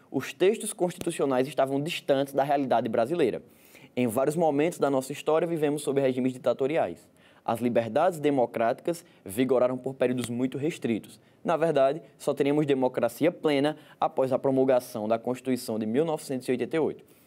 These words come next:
Portanto, ao falar de uma sociedade democrática, nosso universo temporal, infelizmente, é muito restrito."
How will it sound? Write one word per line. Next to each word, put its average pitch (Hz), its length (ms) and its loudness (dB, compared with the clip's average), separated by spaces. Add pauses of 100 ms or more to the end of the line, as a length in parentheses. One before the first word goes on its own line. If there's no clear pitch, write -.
(180)
Portanto, 139 680 -2 (220)
ao 175 120 0
falar 135 260 2
de 127 100 -2
uma 120 100 -2
sociedade 110 420 -2
democrática, 131 720 0 (240)
nosso 160 360 0
universo 147 440 0
temporal, 139 680 0 (340)
infelizmente, 135 800 0 (240)
é 131 80 2
muito 120 240 0
restrito." - 500 -6